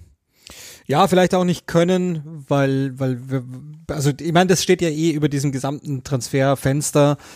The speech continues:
Wenn du überlegst, wie wir vor zwei Jahren hier gesessen sind, dann sind wir gar nicht mehr nachgekommen mit, mit einer Stunde Sendezeit. Da hätten wir niemals nur eine halbe Stunde für, für allein nur den Deadline Day verwenden können. Die, die, die P-S-A-Regeln halten offensichtlich schon,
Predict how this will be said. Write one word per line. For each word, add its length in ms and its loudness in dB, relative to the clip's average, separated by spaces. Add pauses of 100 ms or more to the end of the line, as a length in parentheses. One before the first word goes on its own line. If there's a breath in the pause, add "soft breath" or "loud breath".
(120)
Wenn 100 -6
du 60 2
überlegst, 320 -2
wie 60 0
wir 100 0
vor 120 -2
zwei 220 2
Jahren 220 2
hier 120 4
gesessen 340 2
sind, 140 -2
dann 100 0
sind 140 0
wir 80 0
gar 80 0
nicht 80 0
mehr 80 -2
nachgekommen 760 0
mit, 340 -6
mit 140 -2
einer 220 0
Stunde 300 -4
Sendezeit. 520 0
Da 40 2
hätten 120 -4
wir 80 0
niemals 400 2
nur 80 2
eine 140 2
halbe 240 4
Stunde 260 -2
für, 300 -2 (340 loud breath)
für 300 -2 (120)
allein 300 4
nur 120 2
den 80 0
Deadline 280 2
Day 160 2
verwenden 360 -6
können. 260 -8 (420 loud breath)
Die, 120 -12
die, 180 -6
die 340 -4
P-S-A-Regeln 840 2
halten 260 0
offensichtlich 560 0
schon, 560 2